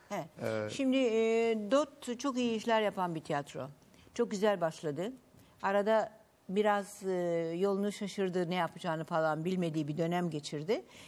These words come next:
Speaker 1: Şimdi tekrar çok iyi şeyler yapmakta. Crack Tiyatro'da böyle. E, onların oyunlarının hiçbirini kaçırmıyorum. Başka, e,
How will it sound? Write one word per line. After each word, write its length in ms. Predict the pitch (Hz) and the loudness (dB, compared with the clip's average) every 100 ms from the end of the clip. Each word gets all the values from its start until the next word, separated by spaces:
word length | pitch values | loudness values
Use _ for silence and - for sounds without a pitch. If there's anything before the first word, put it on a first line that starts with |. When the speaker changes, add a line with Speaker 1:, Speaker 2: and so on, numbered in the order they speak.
| - | -16
Speaker 1:
Şimdi 320 | - 247 254 | -2 2 2
tekrar 520 | 254 247 240 220 285 - - | 2 0 2 0 0 -6 -6
çok 260 | 302 - | -6 -2
iyi 120 | 175 143 | -2 -2
şeyler 360 | 147 147 143 | -4 -2 -2
yapmakta. 600 | 135 131 160 139 - - - - - | -4 -6 -6 -10 -8 -10 -10 -20 -2
Crack 240 | 240 269 269 | 2 2 0
Tiyatro'da 500 | 196 160 151 143 143 | -2 -2 -2 -2 -2
böyle. 380 | 143 135 156 240 - - - - - 190 | -2 -2 -4 -6 -12 -20 -20 -20 -10 -2
E, 720 | 180 175 170 170 170 165 - - | 0 2 2 2 0 -4 -8 -6
onların 380 | - 220 214 208 | -2 2 2 2
oyunlarının 580 | 208 208 202 196 208 208 - - - - | 0 2 2 0 -2 -4 -8 -20 -12 -8
hiçbirini 360 | 247 - 170 | -6 -6 -6
kaçırmıyorum. 640 | 151 147 - 151 143 160 190 | -4 -6 -6 -4 -2 0 0
Başka, 220 | 185 - 196 - _ _ _ _ - | -2 -2 -4 -4 _ _ _ _ -2
e, 340 | 175 170 165 | 0 2 0